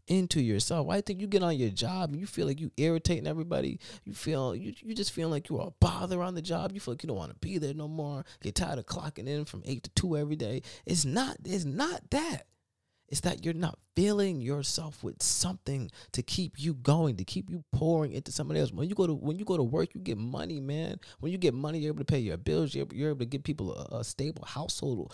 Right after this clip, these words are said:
over your head. You, you see what I'm saying? You're able to put food in your fridge. So therefore, when, when you're filled,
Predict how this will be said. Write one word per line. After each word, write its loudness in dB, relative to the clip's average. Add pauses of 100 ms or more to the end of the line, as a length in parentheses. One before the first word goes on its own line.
(140)
over 4
your 0
head. 2
You, -6
you -8
see -6
what -6
I'm -8
saying? -4
You're -2
able -2
to -4
put -4
food 0
in -4
your -6
fridge. -4 (220)
So 6
therefore, 4 (640)
when, 0
when 2
you're -2
filled, 4